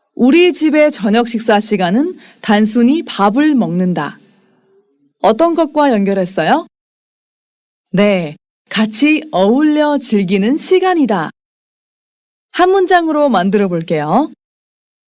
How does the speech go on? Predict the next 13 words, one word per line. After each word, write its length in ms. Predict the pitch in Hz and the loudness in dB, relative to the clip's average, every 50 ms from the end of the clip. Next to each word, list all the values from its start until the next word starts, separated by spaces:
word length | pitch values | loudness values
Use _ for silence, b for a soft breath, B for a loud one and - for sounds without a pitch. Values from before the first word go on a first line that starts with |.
| _ _ _ _ _ _ - | _ _ _ _ _ _ -2
우리 380 | 190 233 269 330 349 370 359 | 0 2 2 4 4 2 2
집의 420 | - - 330 269 311 302 302 302 - | 0 -2 -2 0 2 2 2 0 0
저녁 340 | - 220 226 208 233 233 | -2 -2 0 0 0 0
식사 360 | 233 233 214 - - 226 214 214 | -2 -4 -6 -2 0 0 0 0
시간은 600 | 214 - 202 185 175 165 185 262 330 381 b b b b b b b b b | -2 -4 -4 -2 -2 0 0 0 -2 -2 b b b b b b b b b
단순히 640 | - - 226 226 233 233 240 285 277 277 277 277 277 | -2 0 2 2 2 2 2 2 2 2 2 0 0
밥을 600 | 277 - - - 208 214 214 302 320 330 339 320 | -2 -4 -4 -2 -2 0 2 2 2 0 0 0
먹는다기보다는 1400 | 247 185 165 190 214 240 254 247 226 233 208 220 214 190 170 165 160 156 147 165 247 320 302 226 156 143 b b b b b b b b b b b | 0 0 0 0 2 2 2 2 0 -2 -2 -2 -2 -2 -2 -2 -4 -2 -2 0 0 2 0 0 -2 -4 b b b b b b b b b b b
같이 560 | b - - 233 233 233 - 302 302 294 285 - | b -2 -2 -2 -2 -2 0 0 0 0 0 -2
어울려 640 | - 170 190 202 254 285 302 294 294 294 285 285 | 0 0 2 2 2 2 2 2 2 2 2 0
즐기는 580 | - - - 202 190 175 196 190 190 233 269 311 | 0 -2 -2 -2 -2 0 0 0 0 0 -2 -4
시간이다. 800 | - - - 370 359 370 370 320 262 214 - 160 147 - - - _ _ _ _ _ _ _ _ _ _ _ _ _ _ _ _ _ _ _ _ - | -4 -2 0 0 0 0 0 0 0 0 -2 -4 -6 -8 -12 -20 _ _ _ _ _ _ _ _ _ _ _ _ _ _ _ _ _ _ _ _ -2
여기에서 560 | 196 202 185 208 190 180 180 285 320 359 | 0 0 2 0 0 0 0 -2 -2 -2